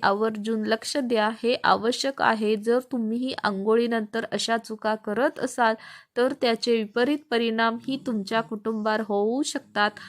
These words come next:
नकारात्मक ऊर्जेचा प्रभाव वाढतो आणि संपत्ती समृद्धीची हानी होते. आपले वास्तुशास्त्र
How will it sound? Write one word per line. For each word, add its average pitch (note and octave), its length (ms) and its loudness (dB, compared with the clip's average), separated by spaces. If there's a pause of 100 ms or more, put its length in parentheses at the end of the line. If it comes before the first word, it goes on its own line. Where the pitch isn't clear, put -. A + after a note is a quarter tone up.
(200)
नकारात्मक C4 720 2
ऊर्जेचा A#3 480 -2
प्रभाव A#3 600 4
वाढतो A3+ 420 2
आणि G#3+ 320 -2
संपत्ती A3 800 -6
समृद्धीची G#3+ 1000 -4
हानी G3 480 -2 (160)
होते. E3+ 480 -2 (1600)
आपले B3+ 360 2
वास्तुशास्त्र C4+ 920 2